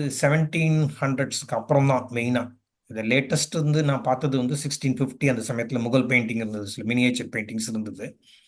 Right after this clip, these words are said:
But நீங்க அதுலயும் பார்த்தீங்கன்னா வந்து எதுலயுமே வந்து தூவுற மாதிரி, இந்த தூள் தூவுற மாதிரி இல்ல. ஏன்னா, அப்பெல்லாம் வந்து இந்த நேச்சுரல்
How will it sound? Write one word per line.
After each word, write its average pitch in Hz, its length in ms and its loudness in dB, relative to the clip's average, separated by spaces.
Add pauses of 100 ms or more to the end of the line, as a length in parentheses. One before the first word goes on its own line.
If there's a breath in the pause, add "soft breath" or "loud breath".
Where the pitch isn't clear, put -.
(760 soft breath)
But 139 160 4
நீங்க 151 260 8
அதுலயும் 175 500 8
பார்த்தீங்கன்னா 180 640 4
வந்து 165 220 2
எதுலயுமே 180 640 2
வந்து 170 420 -4
தூவுற 220 320 6
மாதிரி, 165 200 2
இந்த 135 160 0
தூள் 190 460 -4
தூவுற 151 220 6
மாதிரி 135 260 6
இல்ல. 120 420 2 (840)
ஏன்னா, 165 460 6
அப்பெல்லாம் 180 460 2
வந்து 175 240 2
இந்த 151 140 0
நேச்சுரல் 180 540 0